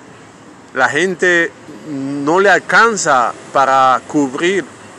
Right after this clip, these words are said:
este, este proceso que está pasando en su familia. Entonces, hay que declarar un estado de emergencia para que el gobierno le garantice a la gente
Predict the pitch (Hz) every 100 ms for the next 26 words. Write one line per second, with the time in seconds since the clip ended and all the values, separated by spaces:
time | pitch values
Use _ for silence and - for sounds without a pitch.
0 | - 151 160 - 160 147 139 123 139 135
1 | 160 151 127 175 190 165 143 135 160 151
2 | 131 151 165 156 143 139 135 123 117 120
3 | 127 135 110 - - - - - - -
4 | 151 151 135 - - 123 151 170 - 156
5 | 139 131 120 117 120 151 175 - - -
6 | - - - - - - - - - -
7 | - 165 165 139 147 165 147 135 120 117
8 | 147 208 - 185 160 143 - - - -
9 | - - - - - 160 151 151 151 139
10 | 135 127 165 208 202 196 160 139 135 127
11 | 127 117 156 226 - 175 135 110 117 185
12 | 185 170